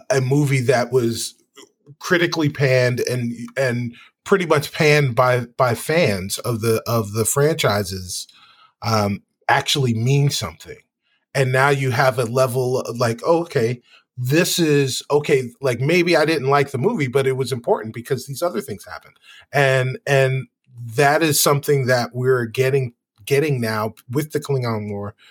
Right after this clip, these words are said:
Um, and, and again, for a lot of people, as to Ty's point,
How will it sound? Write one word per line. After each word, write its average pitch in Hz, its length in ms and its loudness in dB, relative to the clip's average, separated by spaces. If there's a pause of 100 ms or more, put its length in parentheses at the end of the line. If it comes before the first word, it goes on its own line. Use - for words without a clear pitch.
(240)
Um, 147 400 2
and, 151 520 0 (220)
and 160 180 2
again, 160 460 2
for 143 480 2
a 127 60 -2
lot 139 280 2
of - 100 0
people, 139 500 -2 (300)
as 135 340 2
to - 180 -2
Ty's 226 340 0
point, 95 340 -8